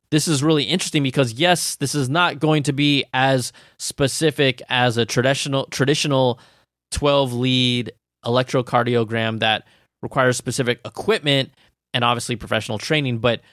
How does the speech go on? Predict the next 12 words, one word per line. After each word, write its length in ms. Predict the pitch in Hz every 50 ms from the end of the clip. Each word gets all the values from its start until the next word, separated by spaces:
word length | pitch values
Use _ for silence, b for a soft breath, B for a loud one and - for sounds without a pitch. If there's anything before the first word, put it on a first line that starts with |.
| b b b b _ -
look, 260 | 135 135 120 - -
the 240 | - 120 117 113 117
Apple 380 | 131 160 190 - 202 196 185
Watch 440 | 165 147 135 131 131 127 - - - _ _ _ -
is 180 | 123 120 117 -
so 340 | - - 160 143 147 160
advanced 600 | 165 151 127 127 127 131 123 117 - - - - - _ _ _ _ _ _ _ _ -
with 260 | 113 117 139 139 -
the 120 | - 139
current 420 | 127 - - 147 139 131 117 101 -
tech 420 | - 135 123 110 107 - - _ _ _ _ _ _ _ _ _ _ _ _ _ _ _ _ _ _ _ _ _ _ _ -
that 380 | 127 131 127 123 117 - -